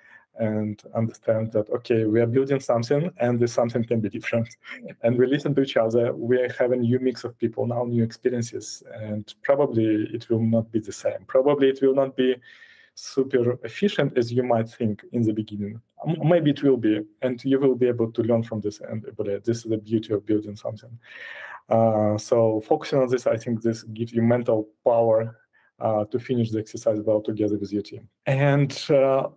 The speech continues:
on the, uh, communications, I think, yeah, uh, th-, th-, th-, th-, this is the perfect topic, uh, on the Converse wall. I,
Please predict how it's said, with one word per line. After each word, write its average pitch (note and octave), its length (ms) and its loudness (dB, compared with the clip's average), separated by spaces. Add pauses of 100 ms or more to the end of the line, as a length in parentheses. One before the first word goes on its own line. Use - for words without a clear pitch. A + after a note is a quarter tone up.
on D3 240 4
the, C3 680 4
uh, B2+ 380 2 (100)
communications, B2 1040 -2
I A2+ 160 -2
think, C#3 280 -2 (160)
yeah, A#2 400 2 (140)
uh, A#2 140 -12 (380)
th-, - 180 -6
th-, C#3+ 180 -6
th-, C#3 220 2
th-, C3+ 200 0
this C#3+ 120 2
is C3 140 -2
the B2+ 80 2
perfect - 360 -2
topic, A#2+ 400 0
uh, A2+ 320 4
on A2+ 80 2
the A2+ 100 -4
Converse A#2 440 0
wall. A2+ 380 2
I, B2+ 160 0